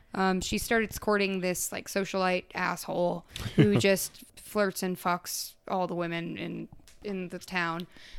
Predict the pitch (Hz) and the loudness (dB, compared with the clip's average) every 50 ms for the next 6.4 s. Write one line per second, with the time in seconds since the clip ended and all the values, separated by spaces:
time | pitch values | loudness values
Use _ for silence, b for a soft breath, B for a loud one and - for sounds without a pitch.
0 | b - - 226 240 269 277 - - - 330 320 359 330 359 349 349 359 - 370 | b -4 2 4 4 4 4 2 0 0 2 2 2 2 2 2 2 2 4 4
1 | 381 349 - 254 240 - 247 208 226 247 233 294 285 285 285 233 208 208 214 233 | 2 2 2 0 0 -2 0 0 -2 0 0 0 0 0 0 0 0 2 2 4
2 | 247 254 262 254 226 208 196 190 190 180 - - 226 202 196 202 202 202 214 226 | 4 4 2 0 0 -2 -2 -2 -2 -4 -4 -4 -2 -2 0 2 2 4 4 4
3 | 208 226 214 - 226 208 202 196 240 247 247 240 226 214 240 233 226 226 226 220 | 2 0 -2 0 2 2 2 2 2 2 2 2 2 4 6 6 8 8 6 6
4 | 196 190 190 180 - 208 190 196 196 196 - - - - 185 175 180 - 196 190 | 4 0 -4 -4 -4 -2 -2 0 0 -2 -4 -6 -6 -4 -4 -2 -4 -4 -4 -2
5 | 190 220 269 302 294 269 277 277 254 240 214 196 190 185 180 - - 262 269 269 | 0 2 2 2 2 2 0 0 0 -2 -2 -4 -6 -8 -10 -8 -4 -2 0 0
6 | 269 269 262 254 240 240 226 208 | 0 0 0 0 0 -2 -2 -4